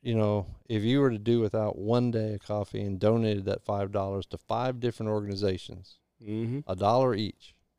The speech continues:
Speaker 2: And just made your coffee at the house
Speaker 1: And
Speaker 2: and when you left in the
Speaker 1: or
Speaker 2: morning.
Speaker 1: just do without that one
Speaker 2: <laughs>
Speaker 1: day.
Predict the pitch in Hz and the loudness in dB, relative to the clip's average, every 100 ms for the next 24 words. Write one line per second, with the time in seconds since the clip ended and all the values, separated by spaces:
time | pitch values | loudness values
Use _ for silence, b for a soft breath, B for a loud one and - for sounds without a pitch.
0 | _ 104 101 110 113 113 117 127 120 123 | _ -6 -4 -2 0 0 0 -2 0 -2
1 | - - 143 113 123 110 113 123 123 120 | -4 -2 -2 -4 -8 -4 -2 0 0 0
2 | 117 113 113 107 107 127 131 143 185 156 | -2 -2 0 0 0 -2 0 2 4 2
3 | 165 143 190 143 147 135 139 | 2 8 8 10 8 8 2